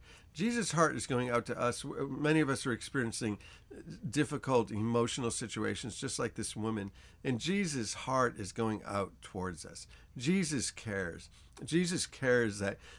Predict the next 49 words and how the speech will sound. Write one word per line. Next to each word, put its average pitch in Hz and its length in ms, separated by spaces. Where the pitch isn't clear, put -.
that 113 140
the 120 80
devil 123 320
has 104 120
come 123 260
to 113 120
rob 110 420
and 104 140
to 98 60
kill 110 280
and 107 140
to 101 60
destroy. 101 480
He's, 127 420
he's 127 200
the 131 80
one 120 160
who 117 100
used 107 320
that 98 200
phrase 120 440
at 123 120
the, 104 120
in 104 120
John 98 260
ten 90 240
ten. 87 300
The, 117 120
the 123 280
devil 123 360
has 113 180
come 117 180
to 110 120
rob 110 340
and 101 100
to 107 100
kill 110 220
and 104 100
destroy, 104 520
but 104 120
I've 135 220
come 135 140
to 117 80
give 104 180
life 101 300
and 95 100
life 98 220
more 95 140
abundantly. 90 520